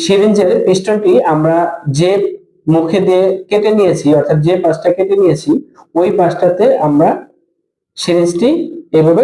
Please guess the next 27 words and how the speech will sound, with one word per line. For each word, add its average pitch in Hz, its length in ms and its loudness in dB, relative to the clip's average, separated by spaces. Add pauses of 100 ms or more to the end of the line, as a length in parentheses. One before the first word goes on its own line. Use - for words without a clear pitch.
(100)
ঢুকিয়ে 139 340 0
দিব, 127 140 0 (440)
অর্থাৎ 165 300 0 (260)
ঢুকিয়ে 147 320 0
দিলাম। - 220 -2 (380)
এখন 180 280 0
আমরা 190 320 0
খেয়াল 165 240 0
করি, 160 220 2 (280)
তো 165 160 0
আমাদের 185 380 0 (240)
এই 170 80 2 (180)
সিরিঞ্জটি 190 480 -2 (220)
তৈরি 202 280 2
হয়ে 139 180 2
গেছে, 123 240 -6
অর্থাৎ 147 300 0
আমরা 156 260 0 (600)
এইভাবে 165 420 2 (360)
যন্ত্রটি 175 400 0 (200)
তৈরি 190 240 0
করে 160 220 2
ফেলেছি। 120 320 -6 (380)
এখন 208 180 -2 (120)
আমরা 143 220 0 (460)
ধরে 165 220 2
নিলাম 180 340 0